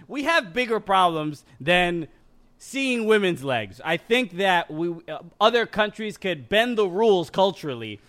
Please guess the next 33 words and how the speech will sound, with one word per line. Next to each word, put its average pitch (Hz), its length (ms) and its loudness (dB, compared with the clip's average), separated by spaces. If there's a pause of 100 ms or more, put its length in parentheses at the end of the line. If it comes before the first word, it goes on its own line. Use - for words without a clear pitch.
(240)
to, 180 240 -2
to 185 180 -6
try 202 300 2
to 196 140 0
address 160 440 -2
other 147 240 -2
issues. 123 420 -8
That's 170 220 -4
all 180 160 2
I'm 147 100 -4
saying. 120 300 -8
Because 139 240 -6
the 208 160 -4
energy 285 300 0
put 262 220 0
into 233 220 -4
this 160 220 -6 (220)
seems 294 360 -4 (220)
to 220 140 0
be, 202 340 -6 (380)
it 196 160 0
is, 202 200 -2 (480)
uh, 165 40 -8 (180)
an 175 140 -4 (100)
active, 233 500 2 (280)
a, 170 160 -2
a 170 100 0
concerted 214 640 0
effort. 175 480 -2 (260)
We 175 180 -4
have 208 280 2
to 208 120 -6
save 190 540 -2